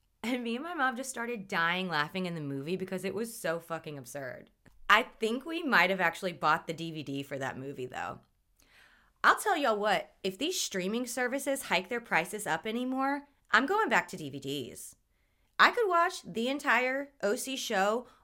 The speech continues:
on a loop for the rest of my life and be happy. There are, like, twenty-seven episodes in each season.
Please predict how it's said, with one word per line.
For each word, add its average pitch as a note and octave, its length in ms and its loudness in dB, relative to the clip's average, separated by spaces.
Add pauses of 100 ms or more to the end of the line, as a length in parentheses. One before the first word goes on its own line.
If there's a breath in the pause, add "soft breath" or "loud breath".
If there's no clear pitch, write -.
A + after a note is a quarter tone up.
(140)
on A3+ 220 4
a C#4+ 100 0
loop G#3 400 0 (120)
for B3 160 0
the A3 100 0
rest F3 280 4
of A3+ 100 -4
my G3+ 180 0
life F3 440 2
and F#3 140 -2
be D#3 140 -4
happy. - 540 -8 (680)
There D4 140 2
are, G4+ 80 2
like, G4+ 180 0
twenty-seven B3+ 640 -2
episodes G3 540 -2
in D#3+ 80 -6
each D#3+ 200 -10
season. C3+ 500 -10